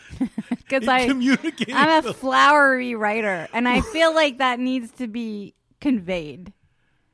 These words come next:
Speaker 2: I, well, if they're buying a physical book, they'll be able to see from the size of it. <laughs>
Speaker 1: Nobody buys physical books anymore. I haven't owned a physical book since two thousand and, like, two thousand and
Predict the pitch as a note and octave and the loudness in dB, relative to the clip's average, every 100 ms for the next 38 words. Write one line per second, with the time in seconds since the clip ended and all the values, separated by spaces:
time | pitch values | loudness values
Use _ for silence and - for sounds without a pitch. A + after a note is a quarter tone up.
0 | _ _ F3 A3+ - F3+ F3+ D3+ _ _ | _ _ -2 -2 -2 0 0 -2 _ _
1 | - D#3+ F#3 F3 A#3 G#3 - G3 D#3 C3+ | -14 -6 -4 0 -2 -2 -4 -6 -6 -12
2 | A#2+ G#2+ G2+ - _ _ _ - D#3+ E3+ | -12 -12 -14 -20 _ _ _ -8 -4 -2
3 | D#3+ B2+ D#3 C3 B2+ - C#3 C#3 A2+ G2+ | -4 -6 -10 -8 -8 -2 0 0 -4 -12
4 | G2 - - B3+ C#4 C#4 B3+ G3+ F3+ - | -16 -18 -10 -4 0 0 -2 -4 -8 -10
5 | E3+ D#3+ E3 D3+ C#3+ - D3 C#3+ - - | -12 -12 -12 -14 -16 -14 -12 -12 -16 -20
6 | - _ _ _ - C#4 D4 A#3+ A3 G3 | -20 _ _ _ -8 -6 -4 -4 -6 -6
7 | F#3 G#3 G3 F#3+ F#3 F#3+ F#3 - G3 F3+ | -8 -8 -10 -10 -10 -8 -10 -10 -12 -12
8 | - A3 G3+ G#3+ G#3+ F#3+ F#3+ F3+ E3+ D#3+ | -14 -14 -10 -8 -6 -8 -8 -10 -10 -10
9 | D#3 - _ - _ F3+ F3+ D#3 _ _ | -12 -16 _ -20 _ -12 -10 -10 _ _
10 | _ _ _ _ _ - A3 G#3+ G3 F#3+ | _ _ _ _ _ -14 -10 -8 -8 -8
11 | F#3+ F3+ E3+ | -10 -10 -12